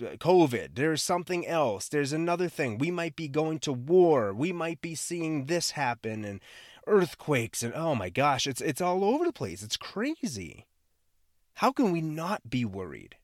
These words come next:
How can we not be stressed? Right? But again, these things are going to happen. And then all the personal stuff. Think about your personal stressors, right? All the things down to the nitty-gritty detail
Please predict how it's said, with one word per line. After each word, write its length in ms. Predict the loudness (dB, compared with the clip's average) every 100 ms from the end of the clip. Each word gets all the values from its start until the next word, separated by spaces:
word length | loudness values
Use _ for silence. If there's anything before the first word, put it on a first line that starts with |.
| _ _ _ _ _
How 180 | -2 0
can 180 | 0 -2
we 140 | 0
not 360 | 2 0 -2 -4
be 140 | -6
stressed? 720 | -6 -8 -10 -10 -10 -12 -16 _ _ _ _ -4
Right? 300 | -2 -2 -8 _ -20 -14 -4
But 140 | 0
again, 280 | 2 2 0 _ _
these 300 | 0 0 0
things 320 | 0 0 0
are 80 | 0
going 260 | 2 2 2
to 100 | -4
happen. 520 | -4 -6 -8 -12 -16 -20 -14 -2
And 120 | 4
then 140 | 4 6
all 220 | 2 2
the 80 | 0
personal 360 | -2 -2 -6
stuff. 260 | -6 -10 -4
Think 200 | -2 0
about 160 | -2
your 120 | -2 -6
personal 520 | -4 -2 -2 -2 -2
stressors, 580 | -2 -4 -4 -8 -8 -4
right? 200 | 2 4
All 180 | 4
the 120 | 2 -2
things 280 | -2 -2
down 220 | 0 -2 -2
to 100 | -6
the 80 |
nitty-gritty 640 | -4 -2 -2 -2 -2 -2 -4
detail 500 | -6 -6 -10 -12